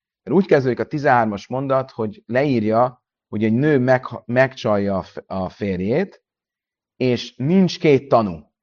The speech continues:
Mi azt mondtuk, nincs két tanú, de egy tanú van. Így kezdődik. Majd utána szó van arról, hogy a férfi, ö, megérzi,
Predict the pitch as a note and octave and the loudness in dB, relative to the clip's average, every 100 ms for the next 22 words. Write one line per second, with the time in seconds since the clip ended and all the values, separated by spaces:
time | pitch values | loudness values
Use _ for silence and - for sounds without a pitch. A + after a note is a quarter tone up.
0 | _ _ _ - B2+ D3+ D3+ D3+ E3+ E3 | _ _ _ -8 -6 -4 -6 -4 -4 -2
1 | E3 E3 F#3+ E3 D#3 D#3+ - C#3+ B2 G2+ | 0 2 4 6 6 6 4 2 2 0
2 | E2 C2+ _ _ _ _ _ _ - A#2+ | -4 -8 _ _ _ _ _ _ -8 -6
3 | - G2+ F2+ E2 C#2 - G2+ C#3 G3 D3+ | -2 -4 -4 -12 -12 -10 -4 0 4 4
4 | A#2 A2 C3+ F3 _ _ _ - D#3 D3 | 4 4 2 0 _ _ _ 0 2 6
5 | C#3+ C#3+ B2+ A#2 - D3+ D3 - B2+ B2 | 6 6 4 0 -2 -2 -2 -2 -4 -4
6 | - _ _ _ _ A#2 A#2 A#2 A2 G#2+ | -10 _ _ _ _ 0 2 4 2 0
7 | G#2 - B2+ C#3 C3 A#2 G#2 F2 F2+ D2 | -4 -6 0 2 2 0 0 -4 -10 -12